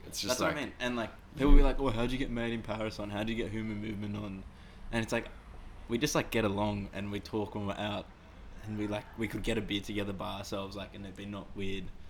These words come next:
Speaker 2: And, like, that's just the big, like, that's what you have to do. Like, <laughs> that's the tutorial.
Speaker 1: Fully.
Speaker 2: And people assume that you have to go out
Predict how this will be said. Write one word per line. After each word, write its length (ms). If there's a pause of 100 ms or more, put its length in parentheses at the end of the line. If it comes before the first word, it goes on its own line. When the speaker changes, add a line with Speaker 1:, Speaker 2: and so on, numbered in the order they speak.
(320)
Speaker 2:
And, 100
like, 140
that's 260
just 260
the 60
big, 280
like, 160 (240)
that's 160
what 80
you 60
have 180
to 40
do. 220
Like, 140
<laughs> 20
that's 180
the 80
tutorial. 720 (240)
Speaker 1:
Fully. 320
Speaker 2:
And 100
people 320
assume 380
that 160
you 80
have 120
to 80
go 220
out 280